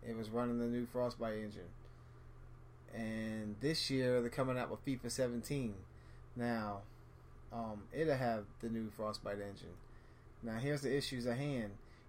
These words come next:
You have Madden, N H L, and N B A Live. Of course, we don't know if N B A Live will be, uh, returning. They say so. We don't, we don't know officially. Um, yeah, they're doing mocaps for it. But anyway, uh,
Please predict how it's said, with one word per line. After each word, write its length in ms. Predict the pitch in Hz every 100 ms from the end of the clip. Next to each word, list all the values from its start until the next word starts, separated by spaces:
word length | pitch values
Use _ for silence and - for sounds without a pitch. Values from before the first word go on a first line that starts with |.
| -
You 120 | 127
have 320 | 127 120 107
Madden, 640 | 117 139 139 139 151 160 - - - -
N 120 | 131 135
H 280 | 139 131
L, 460 | 139 135 135 143 147 -
and 120 | 113
N 160 | 120 131
B 220 | 139 135
A 40 |
Live. 480 | 131 151 156 123 123 -
Of 140 | 120
course, 320 | 127 127 120 -
we 140 | 123
don't 220 | 123 123
know 240 | 123 123 120
if 80 | 123
N 100 | 123
B 160 | 123
A 60 | 120
Live 380 | 120 120 120 117
will 80 |
be, 640 | 110 123 127 123 120 120 117
uh, 380 | 110 110 104 101 104 - - - - - - - - -
returning. 580 | 135 127 135 117 135 165 160 143
They 140 | - 117
say 280 | - 117 120
so. 300 | 135 139 147
We 160 | 131
don't, 160 | 120 143 -
we 100 | 175
don't 160 | 123
know 140 | 107 107
officially. 480 | 117 113 135 170 - - - - -
Um, 340 | 113 110 113 120
yeah, 160 | 120 120
they're 100 | 120
doing 220 | 123 120
mocaps 440 | 113 117 110 95 -
for 240 | 104 110
it. 80 | 143 - 123
But 160 | 139
anyway, 540 | 170 156 120 123 143 -
uh, 360 | 151 147 143